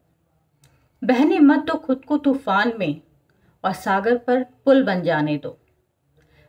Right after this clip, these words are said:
बहने मत दो खुद को तूफान में और सागर पर पुल बन जाने दो। यह अंधकार कितने क्षण टिकेगा? यह अंधकार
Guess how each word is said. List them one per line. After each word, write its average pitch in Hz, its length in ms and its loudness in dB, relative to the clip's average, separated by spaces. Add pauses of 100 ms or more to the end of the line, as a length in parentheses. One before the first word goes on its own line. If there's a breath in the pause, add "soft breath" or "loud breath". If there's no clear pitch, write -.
(100)
बहने 185 440 2
मत 240 180 2
दो 202 280 -2 (140)
खुद 240 160 0
को 285 180 -2
तूफान 233 600 0
में 277 300 -2 (360 soft breath)
और 196 120 0
सागर 208 480 0
पर 285 220 2 (200)
पुल 269 180 6
बन 180 180 0
जाने 151 340 0
दो। 143 200 -12 (1700)
यह 349 160 4
अंधकार 370 500 0
कितने - 340 -8
क्षण 254 240 -2
टिकेगा? 143 520 -6 (680)
यह 349 180 2
अंधकार 226 540 0